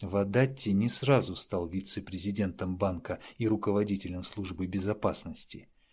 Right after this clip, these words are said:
Он потребовал, чтобы ему подчинили и другое управление. Управление информационной безопасности Мицуо Мори, которое обычно курирует сам президент или его первый заместитель.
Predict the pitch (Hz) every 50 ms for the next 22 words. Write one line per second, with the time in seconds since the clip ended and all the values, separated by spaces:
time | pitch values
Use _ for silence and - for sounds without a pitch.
0 | _ _ _ _ _ - 117 131 131 131 123 117 113 - 113 127 139 135 117 110
1 | 101 101 98 95 - - - 98 98 101 98 101 110 110 120 127 117 127 - 104
2 | 95 - - - - 110 107 110 120 135 127 117 123 127 - - 120 120 131 143
3 | 151 143 147 147 120 92 90 90 85 - - 95 92 101 98 90 85 85 82 82
4 | - - - _ _ - _ _ _ _ _ - 113 107 - 123 120 113 110 131
5 | 139 143 139 120 104 98 98 98 101 139 113 104 - 123 107 107 104 104 104 -
6 | - 117 113 120 117 110 104 95 92 101 98 92 95 87 - - 120 120 - -
7 | 101 95 - - - 101 92 90 92 98 - - - - 113 117 120 127 131 127
8 | 123 110 95 - - - - - - - - - - 104 98 - 113 101 98 92
9 | 92 90 90 87 85 104 127 127 - - 98 87 - - - - 98 104 117 113
10 | 95 95 85 82 - - - - 104 92 85 - 92 92 80 78 85 80 82 113
11 | 131 143 143 143 - - - - - - - - 135 135 135 135 131 107 107 101
12 | 101 98 98 - 101 101 104 101 107 98 101 107 107 117 120 - - - - -
13 | - - - -